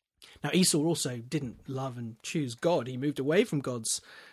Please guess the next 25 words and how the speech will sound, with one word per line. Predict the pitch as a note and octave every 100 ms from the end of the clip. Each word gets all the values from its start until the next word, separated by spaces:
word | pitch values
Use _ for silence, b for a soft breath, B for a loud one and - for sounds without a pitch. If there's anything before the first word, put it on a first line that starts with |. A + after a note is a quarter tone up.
| B
uh, | B2+ B2 A#2+ A2+
God's | A#2+ A#2 -
law | D#3 F3+ F3+ F3+ F3
by | D#3 A2+ A2+
marrying | B2 C#3 C#3+ C#3+ C3+
outside | B2+ C3+ C#3 B2+
of | A2+
the |
covenant, | - - F3+ F3 E3 D#3
by | C3 B2
being | B2 A2+ -
sexually | - C3 - B2 A#2
immoral, | A#2+ E3 F3 E3+ D#3+ B B B
by | C#3+
giving | C#3+ E3 D#3+
away | D3+ E3 E3
his | D3+ C3
birthright | D#3+ E3 - D#3 E3 D#3+ D#3
for | - C#3
a, | C3+ C#3 -
a, | C3+ C3
a |
bowl | B2 C#3+ D3+
of | C3
stew | - - - C#3 C#3+ C#3+ C#3+